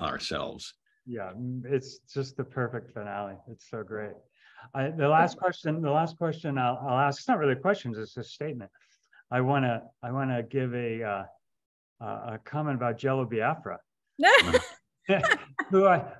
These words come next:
Speaker 2: who I love, not just from the Dead Kennedys, but I love 'cause I'm a San Francisco guy. And when I was in high school in the eighties, um, one of my, I was, I worked for the newspaper, the high school newspaper, and one of my buddies said,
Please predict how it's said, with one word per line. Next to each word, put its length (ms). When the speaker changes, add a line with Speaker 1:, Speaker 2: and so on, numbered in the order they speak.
Speaker 2:
who 160
I 140
love, 500
not 220
just 240
from 180
the 80
Dead 260
Kennedys, 520
but 200
I 80
love 240
'cause 140
I'm 100
a 60
San 200
Francisco 420
guy. 320
And 320
when 260
I 300
was 360
in 120
high 360
school 400
in 160
the 120
eighties, 680
um, 440
one 300
of 180
my, 440
I 180
was, 260
I 100
worked 260
for 80
the 100
newspaper, 560
the 60
high 140
school 200
newspaper, 560
and 180
one 160
of 140
my 320
buddies 580
said, 320